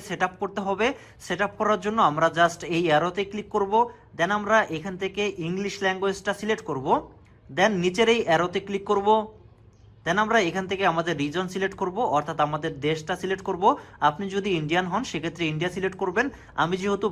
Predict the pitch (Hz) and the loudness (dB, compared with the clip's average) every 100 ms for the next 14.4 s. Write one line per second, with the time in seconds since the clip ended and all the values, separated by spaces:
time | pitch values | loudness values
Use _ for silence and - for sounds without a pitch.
0 | 143 156 175 185 185 233 233 165 170 165 | 2 4 2 2 -2 -4 -4 -4 -4 -4
1 | 165 143 147 170 185 185 185 185 185 202 | 0 0 2 0 0 -4 -6 -2 -2 0
2 | 175 170 139 139 156 165 170 180 185 180 | -2 -4 -2 -2 2 2 2 -2 -2 -2
3 | - 196 190 180 208 151 151 160 165 170 | -2 4 6 6 2 0 -2 -6 -6 -8
4 | 180 190 190 202 151 139 226 - - - | -4 -4 -2 -2 0 2 0 0 -14 -20
5 | - 185 214 214 240 170 180 180 180 196 | -4 2 2 4 2 2 -4 -6 0 0
6 | 185 156 143 160 185 190 185 196 196 220 | 0 0 2 0 -4 -8 -6 -2 0 0
7 | 330 - - - - - - - - - | -2 -8 -20 -20 -20 -20 -20 -20 -20 -20
8 | - - _ - - - - - 135 185 | -20 -20 _ -20 -20 -20 -20 -10 0 4
9 | 226 240 185 165 196 196 190 - 208 208 | 6 6 4 2 0 -2 -4 -4 -2 0
10 | 208 214 220 156 170 165 156 175 180 208 | 0 0 -2 -6 -4 0 6 6 6 -2
11 | 180 147 180 185 185 139 151 180 190 180 | -2 -2 0 0 2 0 -2 -6 -8 -4
12 | 202 190 220 - - - - - - - | -2 2 2 0 -6 -20 -20 -20 -20 -20
13 | - - - - - - - - _ - | -20 -20 -20 -20 -20 -20 -20 -20 _ -20
14 | - - - 170 | -20 -20 -8 -2